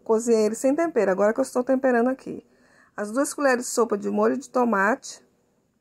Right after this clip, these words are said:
Estou mexendo bem. Esse vai ser o nosso recheio, super recheio da nossa torta.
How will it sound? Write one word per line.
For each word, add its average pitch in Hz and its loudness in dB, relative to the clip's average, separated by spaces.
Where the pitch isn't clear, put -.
Estou - -14
mexendo 233 -2
bem. 220 0
Esse 233 -8
vai 247 0
ser 247 -2
o 233 2
nosso 226 0
recheio, 220 -4
super 339 0
recheio 277 0
da 247 0
nossa 240 -2
torta. - -4